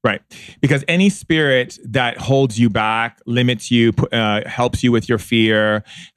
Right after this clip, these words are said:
uh, make, helps you with your, uh, makes you have control issues, um, gives you the ability to hide from the truth or any of these things are not coming from the light.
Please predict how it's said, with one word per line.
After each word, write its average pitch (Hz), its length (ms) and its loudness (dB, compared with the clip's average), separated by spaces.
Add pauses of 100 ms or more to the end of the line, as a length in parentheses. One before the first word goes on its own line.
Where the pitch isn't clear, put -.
uh, 113 140 2
make, 120 240 0
helps - 320 -2
you 127 80 2
with 117 120 2
your, 117 200 0
uh, 113 120 -2
makes 113 300 0
you 131 80 2
have 117 220 -2
control 120 380 0
issues, 110 760 2 (400)
um, 113 300 2
gives 127 280 -2
you 135 80 4
the 123 120 0
ability 120 640 0
to - 160 -2
hide 117 340 -2
from 117 180 0
the 110 80 2
truth 117 500 2
or 104 140 -2
any 123 180 0
of 120 80 0
these 113 160 0
things 120 300 -2 (260)
are 120 120 2
not 117 480 0
coming 113 320 0
from 104 180 0
the 101 80 0
light. 92 380 -4